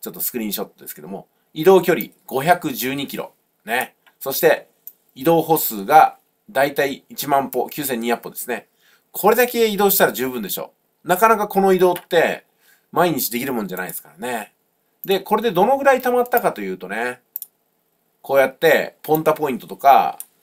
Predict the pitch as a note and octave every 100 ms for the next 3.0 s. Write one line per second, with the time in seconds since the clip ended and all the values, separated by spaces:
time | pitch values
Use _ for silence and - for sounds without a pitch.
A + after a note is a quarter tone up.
0 | _ - C#3 C#3+ D3 C#3+ C#3+ A#2 F#2+ G2+
1 | A#2+ G2 F#2 G#2+ G2+ E2 - E2 D3+ G2+
2 | - A2+ G3 - - - C#3 G2 A#2 -